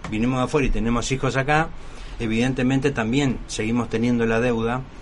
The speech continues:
de que esa parte de la sociedad todavía no está reconocida históricamente. Y fueron familias fundadoras,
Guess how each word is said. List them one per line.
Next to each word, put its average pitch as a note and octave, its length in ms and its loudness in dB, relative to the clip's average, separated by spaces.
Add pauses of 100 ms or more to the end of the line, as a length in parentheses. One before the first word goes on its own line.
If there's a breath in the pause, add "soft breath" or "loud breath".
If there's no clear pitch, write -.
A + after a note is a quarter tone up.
(260 loud breath)
de G#2 140 -2
que A2+ 200 0
esa C3+ 300 2
parte C3 320 2
de G#2+ 100 0
la G#2+ 120 -2
sociedad B2+ 640 0
todavía A2 400 -2
no A2+ 100 0
está A#2 160 -2
reconocida G#2 560 -2
históricamente. G2 760 -4 (380 loud breath)
Y - 80 -6
fueron D3 380 -2
familias G#2+ 460 -4
fundadoras, G#2 600 0